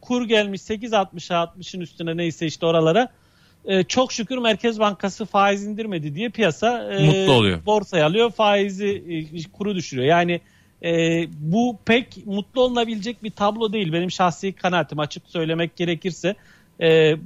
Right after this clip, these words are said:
Speaker 1: Merkez Bankası ifadesinde şunu kullanıyor.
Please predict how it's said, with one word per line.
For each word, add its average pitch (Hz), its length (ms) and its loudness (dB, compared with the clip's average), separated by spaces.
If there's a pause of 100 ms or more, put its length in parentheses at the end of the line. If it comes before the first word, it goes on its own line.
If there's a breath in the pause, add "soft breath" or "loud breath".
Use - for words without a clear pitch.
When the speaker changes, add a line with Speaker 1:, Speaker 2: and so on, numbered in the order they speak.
Speaker 1:
Merkez 190 420 0
Bankası 208 640 -2
ifadesinde 208 720 -2
şunu 214 260 -10
kullanıyor. 180 540 -2